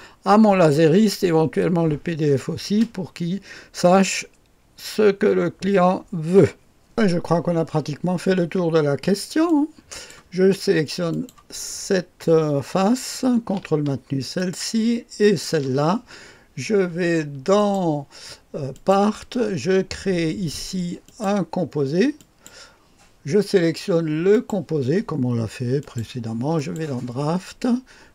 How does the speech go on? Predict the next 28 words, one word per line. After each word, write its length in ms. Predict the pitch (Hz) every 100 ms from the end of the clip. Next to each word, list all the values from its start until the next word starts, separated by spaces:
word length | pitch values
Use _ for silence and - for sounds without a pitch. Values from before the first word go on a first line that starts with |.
| -
je 280 | 131 208 214
sélectionne 1120 | - 196 170 160 - - 185 170 160 160 139 - - - - _
réseau 720 | 151 113 123 160 165 135 156
polaire, 1000 | 135 - 180 160 170 185 196 214 208 - 240 233 - _
je 180 | - 156
clique 320 | 131 - 170
sur 200 | - 156
réinitialiser 920 | - 180 208 208 196 - 180 165 147 156
le 120 | 135
point 320 | - 190 240
s'il 280 | 233 170 160
le 80 | 139
faut, 500 | - 196 196 202 - _ _ _ _ _ -
quatre 300 | 180 - 170
occurrences, 680 | 143 170 151 156 165 - - -
ok. 280 | 165 - 156 147 170 _ - - _ _ -
Et 280 | 196 196 233
j'ai 360 | 156 151 180 180
ma 180 | 151
trépi-, 520 | 147 - 160 - 196 -
ma 160 | 143 135
trémie 580 | - - 214 226 214
qui 140 | 190 196
est 60 |
toute 220 | - 180 -
prête, 460 | - 196 254 - 220
du 200 | 156 160
moins 340 | 139 151 143